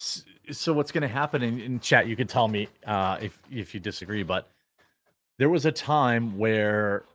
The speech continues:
you know, we had cable, where we had all the channels on cable, and then you had a D V R, and that's how you got around things, right?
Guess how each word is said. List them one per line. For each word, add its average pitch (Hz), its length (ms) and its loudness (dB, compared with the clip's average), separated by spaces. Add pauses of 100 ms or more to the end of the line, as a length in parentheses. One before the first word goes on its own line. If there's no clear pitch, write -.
(160)
you 123 120 -2
know, 113 80 -2
we 104 140 -4
had 98 440 2 (480)
cable, 104 560 -2 (540)
where 110 180 -2 (100)
we 110 120 -2
had 101 80 -2
all 95 160 -4
the 92 80 -8
channels 90 340 -6
on 90 80 -8
cable, 139 460 0
and 117 100 -2
then 101 80 -2
you 95 80 -4
had 98 80 -2
a 90 60 -4
D 95 180 -6
V 85 140 -4
R, 82 240 0
and 80 100 -8
that's 78 160 -10
how 85 80 -8
you 78 80 -10
got 78 140 -8
around 78 260 -8
things, - 240 -16
right? 82 220 -6